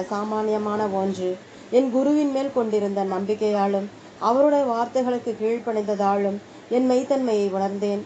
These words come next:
அப்போது என் விதி முடியும் வரை என் மனித இயல்பை அதையே பார்த்து கொள்ளும்படி விட்டுவிட்டேன். எப்போதாவது உணர்ச்சி வசப்பட்ட அல்லது மனோவயப்பட்ட என் பழைய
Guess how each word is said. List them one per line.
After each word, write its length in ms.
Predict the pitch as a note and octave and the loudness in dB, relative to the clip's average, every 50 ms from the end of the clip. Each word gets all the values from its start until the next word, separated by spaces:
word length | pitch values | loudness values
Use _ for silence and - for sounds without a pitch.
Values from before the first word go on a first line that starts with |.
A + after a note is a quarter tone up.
| - | -8
அப்போது 300 | - G3 G3 A#3+ B3 B3+ C4+ | -10 -10 -6 -4 -4 -2 -2
என் 180 | C4+ C4 B3 | -2 -4 -4
விதி 200 | A#3 B3+ A#3+ C4 C4 | -4 -4 -4 -2 -2
முடியும் 440 | B3 A#3 A3 A3+ A3+ A#3 A#3 A3+ G#3 | -2 0 0 0 0 0 -2 0 0
வரை 220 | G3+ G3 G3+ G3+ G#3 G3+ | 0 2 2 0 0 0
என் 160 | F#3 F#3 G3+ G#3 | 0 0 0 0
மனித 300 | G3 F#3+ G3+ G#3+ A3+ B3+ B3 | -2 -2 -2 0 0 0 0
இயல்பை 460 | A3+ G3+ G3 G3+ G#3+ G#3 G3 G#3 G#3 G#3 G3+ G3 - - - - - - | 0 0 0 0 -2 0 0 0 0 0 -2 -4 -10 -20 -20 -20 -12 -4
அதையே 360 | F#3+ G3 G#3 A3+ B3 B3+ B3+ B3+ B3+ | -2 0 2 2 4 4 4 2 2
பார்த்து 340 | A3 G3+ G3+ G#3 G3+ - A#3+ | 0 -2 -2 -4 -4 -6 -4
கொள்ளும்படி 500 | - G#3+ G3+ G3 G3 G3 F#3+ F#3 G3 G#3 G3+ | -2 -2 0 0 -2 -2 -2 -2 0 -2 -2
விட்டுவிட்டேன். 720 | F#3 G3 F#3+ - A#3+ G#3+ G#3 F#3+ - - G3+ G3 G3 F#3+ F3+ F#3+ | -2 -4 -4 -4 -2 -2 -2 -2 -2 -2 -2 0 0 -2 0 0
எப்போதாவது 680 | G#3+ G#3+ - C4+ C4+ B3+ G#3+ G3+ G3 G#3 A3+ A3+ A3+ G#3+ | 0 0 0 0 0 0 2 2 2 2 2 2 0 0
உணர்ச்சி 360 | G3+ G3+ G#3 A3 G#3 - A#3 | 0 0 -2 -2 -4 -4 -4
வசப்பட்ட 420 | G#3+ G3+ - F#3+ - F#3 F#3 - F#3+ F#3+ | -4 -4 -4 -6 -8 -8 -6 -4 -2 -2
அல்லது 320 | F#3+ F#3+ F#3+ F#3 F#3+ F#3+ F#3 - - - - - - - - | -2 -2 -2 -2 -2 -4 -4 -6 -10 -20 -20 -20 -20 -10 2
மனோவயப்பட்ட 680 | G#3 A3 A#3 C4 C#4+ D4+ C#4+ B3+ A#3 A3 - G#3+ G#3 B3 B3 | 4 4 6 6 6 6 4 4 2 0 0 -2 -2 0 -2
என் 200 | A#3+ A3+ A3 G3+ | -2 -2 -2 -2
பழைய 320 | G3 G3+ G3+ G#3 G#3+ A3 | -2 -4 -2 -2 0 0